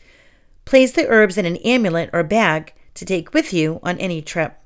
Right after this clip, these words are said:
This will protect both you and your belongings. It also makes a great gift for a friend. Be sure to add a strand of their hair to connect them with the spell.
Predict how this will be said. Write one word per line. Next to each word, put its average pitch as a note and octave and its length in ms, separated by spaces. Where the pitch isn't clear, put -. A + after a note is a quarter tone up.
This C4 200
will F4 80
protect A3+ 480
both F#3+ 260
you F3 140
and E3+ 100
your F#3 80
belongings. D#3 800
It A#3+ 100
also D4 300
makes E3+ 220
a F#3+ 40
great F3+ 260
gift A#3+ 200
for D#3 180
a D3+ 60
friend. D3+ 420
Be D#4+ 180
sure C4 260
to - 80
add E3+ 160
a E3 60
strand G#3 340
of A#3+ 100
their C#4+ 180
hair E3 440
to - 100
connect G3+ 460
them D3+ 320
with D3+ 160
the D#3+ 60
spell. D#3 480